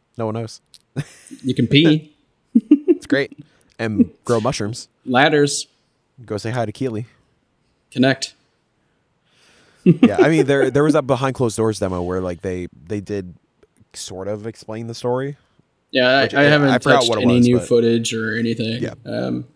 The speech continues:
Speaker 1: So I,
Speaker 2: I
Speaker 1: I
Speaker 2: know
Speaker 1: won't
Speaker 2: enough,
Speaker 1: say what it is,
Speaker 2: which
Speaker 1: but
Speaker 2: is n-, to say I don't know anything about the game.
Speaker 1: Yeah.
Speaker 2: And I'm excited.
Speaker 1: Yeah, I'm excited. Um, man, I don't know what mine is.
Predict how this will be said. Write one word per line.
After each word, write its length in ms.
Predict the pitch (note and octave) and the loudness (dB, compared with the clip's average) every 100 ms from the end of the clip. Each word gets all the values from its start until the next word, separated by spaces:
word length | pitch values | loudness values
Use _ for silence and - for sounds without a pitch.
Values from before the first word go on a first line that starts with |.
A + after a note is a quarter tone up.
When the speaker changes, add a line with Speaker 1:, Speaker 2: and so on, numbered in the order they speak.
| - | -6
Speaker 1:
So 120 | C3+ | -2
I, 40 | |
Speaker 2:
I 80 | A#2+ | 2
Speaker 1:
I 20 | B2 | 4
Speaker 2:
know 160 | B2+ | 4
Speaker 1:
won't 180 | C3 B2 | 4 6
Speaker 2:
enough, 120 | B2 | 4
Speaker 1:
say 140 | G2+ F2+ | 4 0
what 180 | F2 F2 | -4 -6
it 80 | |
is, 240 | E2 F2 C3+ | -6 -6 -6
Speaker 2:
which 160 | B2+ | -2
Speaker 1:
but 80 | B2+ | 0
Speaker 2:
is 480 | A#2 A2+ A2+ - - _ _ | 0 0 -2 -6 -10 _ _
n-, 380 | B2 A#2+ - C3+ | -4 -4 -6 -10
to 100 | - | -6
say 300 | B2 A#2 A2+ | -2 0 0
I 100 | A2 | 0
don't 160 | A2+ A2+ | -2 -2
know 140 | A2+ | -4
anything 320 | A2 A#2 A#2+ A#2+ | -2 -2 0 -2
about 180 | A#2+ | -2
the 60 | - | -2
game. 260 | B2 B2 B2+ _ _ | -2 -2 -4 _ _
Speaker 1:
Yeah. 120 | - - _ - | -20 -20 _ -8
Speaker 2:
And 580 | A2+ A2+ A2+ A#2 A#2 A2 | -2 0 0 0 -2 0
I'm 120 | C3+ | -2
excited. 340 | D3+ F3+ D4+ C4 _ _ _ _ _ _ _ | -2 -2 -4 -4 _ _ _ _ _ _ _
Speaker 1:
Yeah, 240 | - E3+ C3 | -2 0 0
I'm 140 | D3+ | -6
excited. 340 | G#3 A2+ G2 B2 _ _ _ _ _ _ _ _ _ _ | -6 -6 -6 -12 _ _ _ _ _ _ _ _ _ _
Um, 440 | A#2+ C#3 C#3+ D3+ D#3 A#2+ - _ _ _ _ _ _ _ _ _ _ _ _ _ _ _ _ | 0 2 0 -2 -8 -14 -20 _ _ _ _ _ _ _ _ _ _ _ _ _ _ _ _
man, 180 | B2 D#3 | -6 -4
I 60 | A2+ | -2
don't 200 | G3+ C3 | -4 -2
know 100 | C#3 | -4
what 140 | G#2 | -6
mine 220 | F2+ D#2+ | -10 -12
is. 260 | D#2+ F2+ | -12 -14